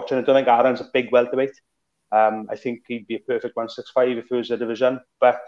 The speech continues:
still, I still think this could be a brilliant fight.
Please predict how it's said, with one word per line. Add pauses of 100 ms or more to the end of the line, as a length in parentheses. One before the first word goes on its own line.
(160)
still, (200)
I
still
think
this
could
be
a
brilliant
fight.